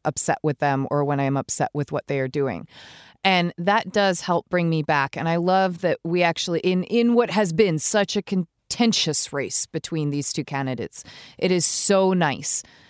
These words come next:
to hear a moment of what they can see in the other that's good and valued. And I think that in a nation divided, that's probably one of the most important things we could have walked away with that night.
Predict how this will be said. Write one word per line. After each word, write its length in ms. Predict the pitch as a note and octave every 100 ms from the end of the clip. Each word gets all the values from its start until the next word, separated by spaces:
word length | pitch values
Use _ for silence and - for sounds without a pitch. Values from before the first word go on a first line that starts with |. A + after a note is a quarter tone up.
| _
to 100 | -
hear 400 | G3 - G#3+ G#3 -
a 120 | F#3+
moment 400 | F3 D#3+ D#3 D3+
of 140 | D#3+ D3+
what 220 | E3 -
they 120 | E3+
can 320 | - F3+ E3
see 220 | E3 F3
in 80 | D#3+
the 140 | D#3 D3+
other 260 | D3 D3
that's 220 | C#3+ C#3
good 320 | - F3 D3+ -
and 200 | D#3 D3+
valued. 580 | C#3+ C#3 C#3+ B2+ F#2+ - -
And 160 | D#3+
I 80 | D#3
think 360 | D#3 E3 D#3 -
that 280 | D3+ D3 -
in 200 | F3 D#3+
a 80 |
nation 360 | D3+ D#3+ D#3 D#3
divided, 600 | D3+ C#3+ C#3+ C#3+ C#3+ B2+
that's 200 | C#3+ C3+
probably 380 | - D3+ C#3+ C#3+
one 180 | C#3+ C#3+
of 60 |
the 80 | C#3
most 240 | C#3 C#3
important 400 | C#3+ C3 D#3 C#3
things 240 | C#3 C3 C3
we 80 | A#2+
could 120 | C#3
have 100 | B2+
walked 260 | B2+ -
away 200 | B2+ A#2+
with 200 | A#2 G2
that 180 | - F#2
night. 280 | - E2+ -